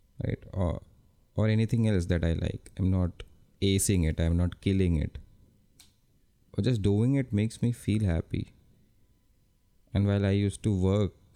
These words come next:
eight hours, nine hours a day, and I used to be really good at it, I used to kill at my work,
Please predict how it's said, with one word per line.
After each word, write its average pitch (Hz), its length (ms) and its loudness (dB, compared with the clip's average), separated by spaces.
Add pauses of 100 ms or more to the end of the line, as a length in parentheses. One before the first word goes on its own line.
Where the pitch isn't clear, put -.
eight 92 300 0
hours, 85 320 0
nine 90 280 2
hours 85 280 0
a 85 80 0
day, 85 360 0 (1300)
and 101 80 2
I 104 140 2
used 110 160 -6
to 123 80 -2
be 117 180 -2
really 104 300 0
good 98 240 2
at 85 160 0
it, 78 120 0
I 80 40 0
used 82 240 -2
to 92 80 -2
kill 95 260 0
at 90 160 -2
my - 160 -2
work, - 360 -10